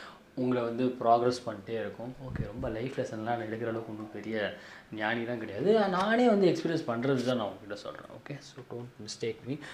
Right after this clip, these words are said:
நான் என்ன சிம்பிளா சொல்ல வரேன்னா, just take it easy, make it easy. இதுதான்.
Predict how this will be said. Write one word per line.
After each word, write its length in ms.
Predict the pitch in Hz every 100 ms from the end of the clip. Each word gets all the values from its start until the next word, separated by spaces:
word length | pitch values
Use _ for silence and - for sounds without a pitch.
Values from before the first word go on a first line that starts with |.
| -
நான் 100 | 101
என்ன 240 | 92 120 151
சிம்பிளா 420 | - 113 110 110
சொல்ல 240 | 110 98
வரேன்னா, 320 | 98 95 95 113 - - -
just 160 | 135 - - - -
take 180 | 113 110
it 100 | -
easy, 220 | 110 -
make 260 | 113 101 -
it 120 | -
easy. 220 | 95 90 - 107
இதுதான். 260 | 101 101